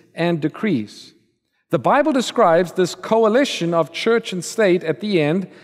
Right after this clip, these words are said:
as a great threefold union between the dragon, the beast, and the false prophet. Now, we spoke in our earlier presentation about numbers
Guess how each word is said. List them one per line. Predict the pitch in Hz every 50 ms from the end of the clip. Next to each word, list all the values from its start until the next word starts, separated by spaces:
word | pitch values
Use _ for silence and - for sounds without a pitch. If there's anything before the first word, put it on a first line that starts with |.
| - _ -
as | 147 156 151 143 175
a | 175 160
great | 135 123 143 165 190 214 226 202 -
threefold | - - - 226 233 226 196 - - 208 196 190 185 165
union | 147 147 190 254 285 247 175 143 135 143 180 220 214 - - - - - _ _ -
between | 151 - - 190 190 190 180 156
the | 147
dragon, | 113 131 143 147 147 147 156 175 240 285 285 240 - - - - - _ _ _ _
the | 117 120 151
beast, | 123 117 - 254 226 156 139 175 190 - - - - - - - _ _ _ _ _ _ _ _ _ _ _ _ _ _ _
and | - 156 156
the | 151
false | - - - 165 156 147 -
prophet. | - 175 165 139 - - - - - - - _ _ _ _ _ _ _ _ _ _ _ _ _ _ _ _ _ _ _
Now, | 127 139
we | 147 151 147
spoke | - - - 190 190 180 185 -
in | 170 165 160
our | 156 147 147 147 147 143 143 - -
earlier | 185 196 208 190 170 147
presentation | 139 - 160 156 139 143 135 117 156 156 151 139 - 151
about | 135 135 131 127 123
numbers | 131 139 151 175 214 220 180 139 117 107 101 -